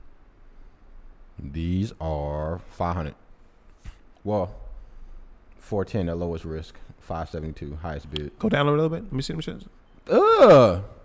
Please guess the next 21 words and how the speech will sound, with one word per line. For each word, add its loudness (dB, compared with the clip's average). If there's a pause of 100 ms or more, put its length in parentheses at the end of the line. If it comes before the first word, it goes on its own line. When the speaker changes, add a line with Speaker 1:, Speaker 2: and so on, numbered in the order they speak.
(880)
Speaker 2:
I 6
dead 8
ass 8
wanted 6
them. 0 (420)
Ask 8
if 6
my 8
black 6
ass 6
was -2
up -2
at -2 (240)
ten 2
o'clock 8
after 8
I 10
got 6
off 2
of -6
work. 0